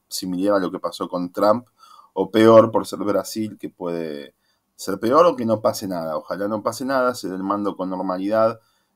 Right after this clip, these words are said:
y todo siga su camino. Donde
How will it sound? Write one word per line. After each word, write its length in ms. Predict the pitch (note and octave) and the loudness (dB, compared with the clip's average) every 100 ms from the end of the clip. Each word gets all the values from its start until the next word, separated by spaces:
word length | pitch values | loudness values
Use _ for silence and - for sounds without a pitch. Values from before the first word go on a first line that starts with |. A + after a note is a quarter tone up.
| _ | _
y 280 | F2+ F2+ - _ | -8 -8 -8 _
todo 280 | G2 F#2+ F#2 | 0 0 -2
siga 320 | G#2 G2 F#2 | -4 -4 -4
su 180 | - C3 | -4 0
camino. 500 | D3 F3 G2+ D#2+ _ _ _ _ _ _ | 0 0 -2 -4 _ _ _ _ _ _
Donde 920 | - C3+ C#3 C#3 C3+ C3+ C3+ C3+ B2+ | 2 4 4 0 0 2 0 0 -2